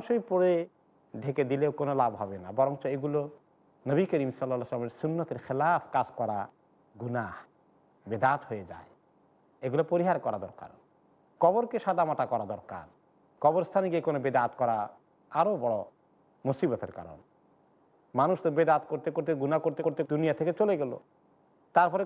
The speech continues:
কবর ভিতরে যাওয়ার পরেও কন্টিনিউ করা কিছু এরকম আমল বাকিরা তার জন্য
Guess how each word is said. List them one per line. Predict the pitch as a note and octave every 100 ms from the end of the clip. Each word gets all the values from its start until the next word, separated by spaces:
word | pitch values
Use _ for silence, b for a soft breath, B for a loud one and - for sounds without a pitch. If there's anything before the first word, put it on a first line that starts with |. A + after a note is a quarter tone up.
| F#3
কবর | F#3 F#3+
ভিতরে | F#3 G#3+ G3
যাওয়ার | F#3+ F#3+ F#3
পরেও | F#3+ B3 B3+
কন্টিনিউ | A3 A3 G#3+ G#3
করা | G#3 G3 F#3+
কিছু | F3 F#3+ - - E3+
এরকম | D#3+ D#3+ D#3+ _ _ _ _ -
আমল | C#3+ D3+ D3
বাকিরা | C#3 D3+ D3 C#3
তার | C#3 B2+
জন্য | C3